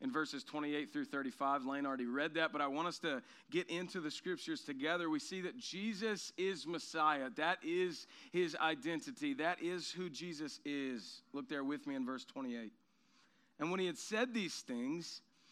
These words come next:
he went on ahead, going up to Jerusalem. When he drew near to Bethphage and Bethany at the mount that is called Olivet," I'm gonna stop there in the minute, the middle of that sentence, and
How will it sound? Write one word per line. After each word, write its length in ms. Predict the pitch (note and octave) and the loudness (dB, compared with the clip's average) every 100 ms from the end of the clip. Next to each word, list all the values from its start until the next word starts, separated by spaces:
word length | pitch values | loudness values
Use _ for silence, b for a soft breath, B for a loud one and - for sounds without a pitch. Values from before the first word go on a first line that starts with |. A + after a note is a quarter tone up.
| b | b
he 100 | - | -2
went 180 | E3 G3+ | 0 4
on 140 | A3 | 4
ahead, 360 | G#3 D#3 D3 D3+ | 4 2 0 2
going 280 | D#3 E3 E3+ | 2 2 2
up 100 | E3 | 0
to 100 | D3 | -2
Jerusalem. 720 | C3 D3 D#3+ D#3+ C#3+ C3 G#2+ - _ b b - | -2 2 2 2 0 -2 -4 -8 _ b b -2
When 120 | F3+ | 0
he 60 | |
drew 280 | E3 F3+ A3+ | 0 2 6
near 260 | A#3 A3 A3 | 8 6 2
to 260 | - G3 | 2 0
Bethphage 880 | F3 C#3+ F#3 G3+ - E3 C3 D#3 D#3+ | 2 4 4 2 -2 -4 2 6 6
and 160 | D3+ C3 | 6 4
Bethany 680 | E3+ G#3 - C#3 B2 C3+ - | 4 2 2 -2 0 0 0
at 200 | D3 D3+ | -4 -2
the 80 | D3+ | 0
mount 400 | C#3+ D#3+ F#3+ - | 4 4 4 2
that 180 | D#3+ E3 | 0 0
is 200 | D#3+ - | -2 -2
called 580 | D#3+ D3+ D#3 E3 D#3 - b b b D#3 | 4 6 8 6 0 -12 b b b 6
Olivet," 600 | F3+ F#3 C3 C3 D3 - | 8 8 4 4 4 4
I'm 120 | C#3 | 2
gonna 120 | C#3+ | 2
stop 500 | A#2+ - - D#3 - | -2 -6 6 6 6
there 180 | E3 D#3+ | 4 2
in 80 | D3+ | 4
the 60 | C#3 | 4
minute, 300 | D3+ E3 E3+ _ _ _ | 4 2 -2 _ _ _
the 60 | C3+ | -2
middle 420 | C#3+ F3+ G3 G3+ | 0 2 2 2
of 100 | F3 | 4
that 200 | E3 - | 2 2
sentence, 480 | - D#3 D3 C#3+ D3 | -4 -2 -2 -4 -2
and 160 | C#3+ | -4